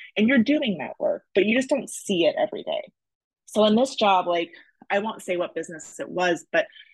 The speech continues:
I had an opportunity to promote a business locally, um, recently on, on the news, and we went and did a whole segment, and it was so fun.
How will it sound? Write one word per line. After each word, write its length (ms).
I 120
had 240
an 80
opportunity 580
to 400
promote 420
a 60
business 480
locally, 800
um, 440
recently 480
on, 280
on 140
the 80
news, 320
and 100
we 120
went 240
and 100
did 140
a 60
whole 180
segment, 340
and 80
it 80
was 120
so 260
fun. 220